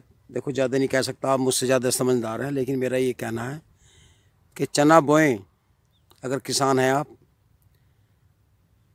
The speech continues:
छोटी मोटी क्यारियाँ भी आपके पास हैं, उसमें भी चना बो सकते हैं और उसकी मिस्सी रोटी, मिस्सी, मिस्सा आटा गेहूं में मिलवा के चना पिसवाएं और तब खा के देखें।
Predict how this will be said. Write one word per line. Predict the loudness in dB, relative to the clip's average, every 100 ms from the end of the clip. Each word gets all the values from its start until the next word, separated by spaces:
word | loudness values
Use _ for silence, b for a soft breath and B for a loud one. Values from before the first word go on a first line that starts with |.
| _
छोटी | -6 -2 2
मोटी | 2 0
क्यारियाँ | 0 4 6 4 4
भी | 4
आपके | 2 2 -2
पास | 0 2 0
हैं, | -2
उसमें | -2 -4
भी | -4 -6 -8
चना | -6 -4
बो | -2 -4
सकते | -6 -10 -12
हैं | -10 -10
और | -8 -8
उसकी | -6 -2
मिस्सी | 0 -2 -2
रोटी, | -6 -6 -8 -6
मिस्सी, | -4 -6 -6 -8 -6 -4
मिस्सा | -2 0 -2
आटा | -2 -4 -10 -12 _ b b b b b b _ -6
गेहूं | -2 2 2
में | 2
मिलवा | 2 2 2 0
के | 0 -2
चना | 0 2 2 0 -2
पिसवाएं | -2 2 4 4 0 -6 _ _ _ _ _ _ -10
और | -6
तब | -6 -4
खा | 0 2
के | 2
देखें। | 0 0 0 0